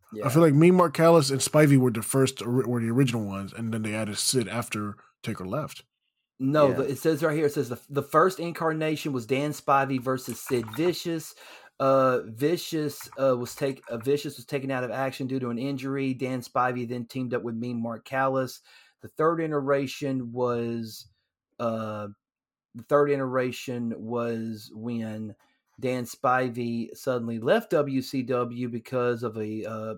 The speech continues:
Speaker 1: altercation with then Booker or then, uh, uh, Jim, it was Jim Herd and his bullshit. Um,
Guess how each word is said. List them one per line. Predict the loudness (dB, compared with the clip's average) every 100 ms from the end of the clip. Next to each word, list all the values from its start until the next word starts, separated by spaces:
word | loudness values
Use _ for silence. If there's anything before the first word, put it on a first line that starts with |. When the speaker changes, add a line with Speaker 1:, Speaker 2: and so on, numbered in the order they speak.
| -6
Speaker 1:
altercation | -6 -6 -8 -4 -4 -6 -8 -6
with | -8 -10 -4
then | -2 -2 -4
Booker | 0 -2 0 -6 -6 -8 -20 _ _ -8
or | -6 -4
then, | -2 -2 -2 -4
uh, | -4 -6 -6 -8 -12 _ _ _ _ _ _ _ _ _ -14
uh, | -10 -6 -8 -10 -16 _ _ _ _ _ -20
Jim, | -4 -2 0
it |
was | -2 0
Jim | 0 2
Herd | -2 -2 -6 _ _ _ -8
and | -8 -8
his | -8 -8
bullshit. | -6 -8 -8 -8 -8 -8 -12 _ _ -4
Um, | 2 4 4 0 -6